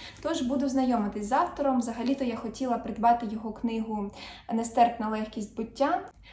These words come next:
але, на жаль, цієї книги не було в наявності, тому будемо починати знайомство з автором з книги, яка називається «Вальс на прощання».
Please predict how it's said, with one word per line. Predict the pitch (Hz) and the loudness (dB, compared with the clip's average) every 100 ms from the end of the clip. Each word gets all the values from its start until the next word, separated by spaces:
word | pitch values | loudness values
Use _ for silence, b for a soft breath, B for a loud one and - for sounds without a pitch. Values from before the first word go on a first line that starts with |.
| B | B
але, | 240 294 | 6 6
на | 302 | 6
жаль, | 285 294 | 6 4
цієї | 294 262 277 302 | 2 0 0 -2
книги | 285 269 262 262 | 0 2 4 2
не | 254 | 2
було | 254 240 220 | 2 2 0
в | 196 | 0
наявності, | 208 247 339 349 320 - 277 - | -2 2 2 2 -6 -6 -8 -2
тому | 262 254 370 392 220 | 4 6 6 2 0
будемо | 269 269 247 | 2 4 2
починати | 233 - 247 240 240 | 2 -2 2 2 0
знайомство | 220 226 220 214 - 208 | -2 0 0 -2 -6 -8
з | 196 - | -6 2
автором | 320 339 339 302 277 | 0 0 -2 2 2
з | 240 | 2
книги, | - 247 302 320 302 | -4 -2 -2 -2 -4
яка | 247 240 | -2 0
називається | 214 208 202 285 294 - 262 202 | -2 -2 0 2 0 -2 -6 -2
«Вальс | 208 247 - - | -2 -2 -4 -8
на | 220 | -8
прощання». | 220 208 - 196 196 190 | -8 -10 -8 -8 -8 -8